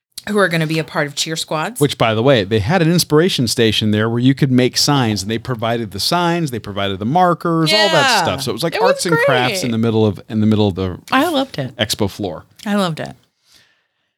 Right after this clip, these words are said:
Speaker 1: So, yeah, he was great. He spent, he was so generous with his time, just asking us how we were doing and which race events we were doing, letting us know that he would be on the mic announcing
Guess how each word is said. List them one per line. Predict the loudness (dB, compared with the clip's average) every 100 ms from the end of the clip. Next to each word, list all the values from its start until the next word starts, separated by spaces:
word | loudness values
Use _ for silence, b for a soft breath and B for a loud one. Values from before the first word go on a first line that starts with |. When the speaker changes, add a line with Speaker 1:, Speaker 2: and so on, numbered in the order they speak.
| _ -2
Speaker 1:
So, | -2 -2 B B B B B B
yeah, | -2 -2 -6
he | -2 -2
was | -2
great. | -4 0 2 4 4 2
He | -2 -4
spent, | -2 0 0 0 -4
he | -4
was | 0 0
so | 0 0 0
generous | 0 2 2 0 0
with | -2 -4
his | -4
time, | -2 -2 -2 -4
just | -4 -8 -8 -6
asking | -6 -4 -4
us | -2 -2
how | -4 -6
we | -8
were | -12 -20 _
doing | -2 2 4 4 4 4 2 2
and | 0 -2 -4
which | -6 -6 -8 -10 -2
race | 0 2
events | 2 2 0
we | -4
were | -6 -4
doing, | 0 4 4 4
letting | 2 2 2
us | 0
know | -2
that | -2 -4
he | -2 -2
would | -2 -2
be | -4 -2
on | 0 2 2
the |
mic | 2 2 0 -4
announcing | -8 -8 -4 -2 0 -2 -2 -2